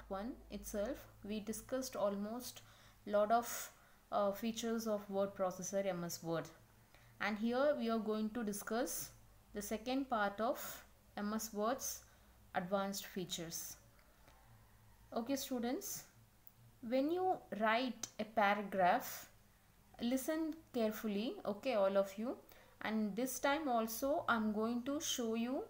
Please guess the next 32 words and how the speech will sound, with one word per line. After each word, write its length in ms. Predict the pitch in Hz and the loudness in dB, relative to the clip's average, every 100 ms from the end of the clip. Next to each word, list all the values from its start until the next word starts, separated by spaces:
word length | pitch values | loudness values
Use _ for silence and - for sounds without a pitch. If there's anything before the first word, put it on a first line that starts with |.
| - | -6
the 80 | 208 | -8
theory 560 | 214 233 240 254 311 415 294 | -2 2 2 2 2 -2 -6
with, 360 | 202 214 220 214 | -4 -4 0 4
uh, 340 | 190 185 180 | 4 4 2
some 220 | 196 214 | -2 -6
practical 640 | 202 202 196 - - 240 330 - - - - - - | 0 0 0 -4 -2 -2 -2 -6 -18 -20 -20 -14 -4
knowledge 420 | 214 220 247 240 | -2 0 0 0
I'm 200 | 226 202 | 0 0
going 320 | 202 208 208 | 0 -2 -2
to 160 | 262 466 523 - - - | -4 -4 -8 -18 -20 -12
teach 320 | - 208 208 185 | -6 -4 -4 -4
you. 120 | 170 - - - - - - - - - - - | -6 -8 -20 -20 -20 -20 -20 -20 -20 -20 -20 -10
So, 460 | - 285 240 254 - - - - - | 0 2 4 2 -2 -14 -20 -20 -10
uh, 360 | - 226 220 220 | 2 4 4 2
listen 400 | 220 262 320 311 | 0 0 0 -2
carefully. 540 | 311 208 202 196 180 180 - - - - - - - - - - - - - - - | 0 0 0 -4 -6 -8 -14 -18 -20 -20 -20 -20 -20 -20 -20 -20 -20 -20 -20 -12 4
So 280 | 294 269 | 8 8
you 180 | 269 269 | 8 4
started 520 | 277 - 262 277 359 359 | 2 6 6 8 6 8
typing 540 | 277 269 285 285 285 - | 6 6 2 2 2 4
a 80 | |
very 340 | 226 226 233 269 | 4 4 2 2
lengthy, 680 | 233 233 226 262 262 240 - | 2 0 2 0 0 -2 -4
many 340 | 208 214 240 | -2 0 -2
pages 840 | 247 220 214 226 247 247 - - - | 0 0 0 -2 -4 -4 -8 -8 -2
of 240 | 208 - - | -2 0 2
paragraph 520 | 202 202 202 214 220 | 6 4 4 4 4
something 460 | - 196 190 220 | 2 -2 -2 0
in 180 | 220 208 | 0 2
your 220 | 196 202 | 4 4
M 240 | 240 190 185 | 4 2 0
S 160 | 185 | 0